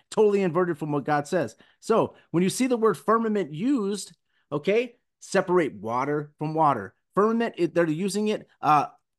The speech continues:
God placed the moon, sun, and the stars in the firmament. It, it, and I already showed you that last time when it talks about the firmament being sky in, in, in some, in, in different verses. Also, if you look up the actual word, you said that it is an expanse.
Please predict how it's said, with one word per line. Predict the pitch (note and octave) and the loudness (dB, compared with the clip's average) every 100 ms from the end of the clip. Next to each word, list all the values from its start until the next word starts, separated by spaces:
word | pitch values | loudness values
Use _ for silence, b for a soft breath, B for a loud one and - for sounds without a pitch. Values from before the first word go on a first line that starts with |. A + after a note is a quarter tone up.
| - - | -20 -4
God | D#3+ E3+ | -2 -2
placed | - F3+ F3+ | 0 -2 0
the | |
moon, | D3+ F3+ F3+ | -2 -2 -2
sun, | F3+ | -2
and | E3+ | -2
the | D#3+ | -4
stars | - F3 E3 - - | 0 0 0 -2 -6
in | F3+ F#3 | -4 -2
the | F3 | -4
firmament. | D#3 F3+ F#3 C#3+ G#2 - _ | -2 -2 -2 -4 -6 -14 _
It, | - F#3+ G3 | -4 -4 -4
it, | F#3+ D#3+ | -6 -6
and | F3 | -6
I | F3+ | -4
already | G3 F3+ | -2 -4
showed | - G3 | -4 -4
you | E3+ | -4
that | D#3+ D3 | -4 -4
last | E3 F3 | -4 -6
time | F3 D#3 C#3+ | -6 -6 -6
when | D3 | -6
it | C#3 | -6
talks | D#3 D#3 | -6 -8
about | D3 D3 | -8 -8
the | C3+ | -8
firmament | - D#3 D#3 C3 | -8 -6 -6 -6
being | C#3 D3+ D3 | -4 -4 -4
sky | - - D#3 E3+ D3+ B2 A#2+ - _ _ | -8 -6 -2 0 0 -2 -6 -14 _ _
in, | C3+ C3 - | -6 -6 -6
in, | C#3+ C#3 | -6 -4
in | C#3+ C3 | -4 -6
some, | - E3 E3 B2 | -2 -2 -2 -2
in, | C#3 C3+ | -6 -6
in | C#3 | -6
different | A#2+ D#3 D#3 | -6 -4 -4
verses. | C#3+ D#3+ - G#2+ - - | -2 -4 -6 -10 -10 -4
Also, | F#3 A#3 G#3+ | -2 0 0
if | G3 | 0
you | E3 | 0
look | F#3 G#3 | -2 0
up | G3+ - | -4 -2
the | C#3+ | -2
actual | - F#3+ F#3 E3 A#2 | -2 -4 -4 -6 -4
word, | C3 A3 F#3 D3+ | 0 0 0 -2
you | D#3 | -6
said | D3 G3 | -4 -2
that | F3+ E3+ | 0 0
it | D#3 | 0
is | D3+ C3+ b b | -2 -6 b b
an | - D3+ | -6 -4
expanse. | C#3+ - - - F#3+ B2+ - | -4 -8 -6 -4 -4 -8 -14